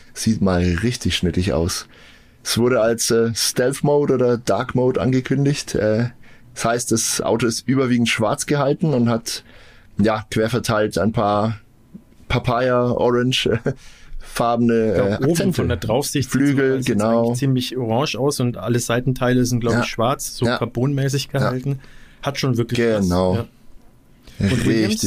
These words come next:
Speaker 1: richtig
Speaker 2: äh,
Speaker 1: schnittig.
Speaker 2: so ein bisschen so, so himmelblau, graublau eigentlich, ne? Sieht irgendwie auch ganz interessant aus.
Speaker 1: Ja,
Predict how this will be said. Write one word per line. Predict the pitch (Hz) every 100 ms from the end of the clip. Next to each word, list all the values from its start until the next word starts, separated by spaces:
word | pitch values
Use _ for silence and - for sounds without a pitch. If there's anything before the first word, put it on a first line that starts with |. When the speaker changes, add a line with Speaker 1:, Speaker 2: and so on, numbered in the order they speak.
| 101
Speaker 1:
richtig | - 156
Speaker 2:
äh, | 151
Speaker 1:
schnittig. | 151 98 135
Speaker 2:
so |
ein | 135
bisschen | 170 151 139
so, | 127 123
so | 123 120
himmelblau, | 160 208 139 - 110 110 113
graublau | - 113 180 147 104 107 113
eigentlich, | 101 110 107 104 104
ne? | 127
Sieht | 143 131
irgendwie | 135 143
auch | 170
ganz | 127 120
interessant | 107 - 101 107
aus. | 113
Speaker 1:
Ja, | 113 165 226